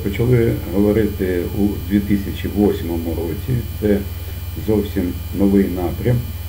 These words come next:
який базується на педагогічній теорії, яка називається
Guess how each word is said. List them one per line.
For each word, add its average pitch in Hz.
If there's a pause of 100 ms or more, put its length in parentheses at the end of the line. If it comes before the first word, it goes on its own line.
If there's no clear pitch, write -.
(300)
який 101
базується 110 (140)
на 98 (720)
педагогічній 101
теорії, 98
яка 90 (100)
називається 87